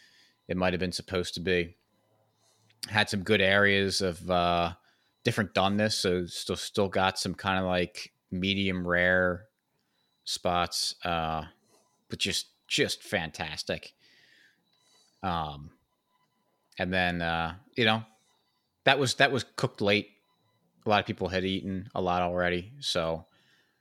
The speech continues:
um, there's a lot left over, which is okay with me. Been eating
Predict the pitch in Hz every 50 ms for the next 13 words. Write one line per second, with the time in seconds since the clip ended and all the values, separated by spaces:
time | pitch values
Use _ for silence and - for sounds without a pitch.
0 | _ _ _ _ _ - - 87 85 80 80 78 80 82 82 - _ 113 98 101
1 | 113 107 101 101 - 98 90 - - 92 90 85 85 92 92 98 - _ - -
2 | - - - - - _ _ _ - _ - - - 95 87 92 92 - - 87
3 | 85 90 95 _ _ - 90 90 92 90 76 92 90 90